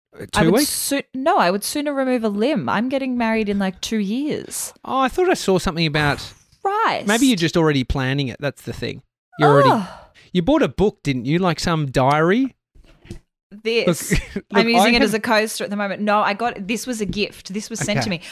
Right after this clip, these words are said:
Speaker 2: But it's friggin' genius. It, like, breaks down everything by what you want to start doing each month. And as you can imagine, I, I, we know that I love a spreadsheet.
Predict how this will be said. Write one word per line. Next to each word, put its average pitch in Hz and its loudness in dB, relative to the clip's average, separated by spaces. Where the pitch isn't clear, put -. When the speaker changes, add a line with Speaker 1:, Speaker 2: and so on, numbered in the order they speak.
Speaker 2:
But 349 -2
it's 359 -4
friggin' 233 -6
genius. 311 -2
It, - -6
like, 320 -2
breaks 294 -4
down 240 -2
everything 226 -6
by 190 -2
what 208 -2
you 196 -6
want 190 -4
to 202 -8
start 185 -4
doing 185 -6
each - -8
month. 196 -8
And 190 -2
as 214 -2
you 220 -2
can 202 -4
imagine, 180 -4
I, 185 0
I, 185 0
we 208 0
know 220 2
that 254 -2
I 208 0
love 175 -2
a - -4
spreadsheet. 175 -6